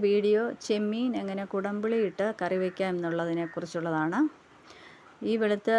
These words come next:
കളറിലുള്ള ഈ ഇനം ചെമ്മീൻ്റെ രണ്ട് സൈഡിലും കുടൽ എടുത്ത് കളയേണ്ടതായിട്ടുണ്ട്.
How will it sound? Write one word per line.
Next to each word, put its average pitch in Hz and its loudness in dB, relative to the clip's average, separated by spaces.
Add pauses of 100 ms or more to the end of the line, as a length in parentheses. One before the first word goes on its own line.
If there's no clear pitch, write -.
(1040)
കളറിലുള്ള 190 4 (160)
ഈ - 4 (160)
ഇനം 185 -2 (180)
ചെമ്മീൻ്റെ 196 -2
രണ്ട് 196 -2 (100)
സൈഡിലും 180 0 (260)
കുടൽ 180 -2 (460)
എടുത്ത് 180 -2
കളയേണ്ടതായിട്ടുണ്ട്. 175 -2